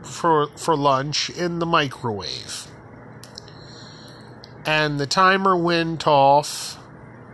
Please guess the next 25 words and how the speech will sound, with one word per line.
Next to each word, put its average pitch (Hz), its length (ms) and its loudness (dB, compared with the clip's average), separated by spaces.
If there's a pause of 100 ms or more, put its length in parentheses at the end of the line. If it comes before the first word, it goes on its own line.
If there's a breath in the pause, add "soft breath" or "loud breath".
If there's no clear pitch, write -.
(800 loud breath)
And 220 120 2
rather 277 340 4
than 208 380 0
pulling 196 380 2
out 165 220 4
a 143 240 2
thermometer 135 1200 2
or, 123 500 -2 (1200 loud breath)
you 131 100 -6
know, 113 380 -4 (640)
feeling 190 560 0
it 175 240 4
or 131 240 2
tasting 175 720 0
it, 165 200 -2
trying 160 400 0
to 143 140 0
understand, 147 1000 0 (1300 loud breath)
I, 170 300 4 (120)
I 180 160 2
simply 233 560 2
stuck - 640 2
my 233 160 4
head 190 380 2
in 127 340 -6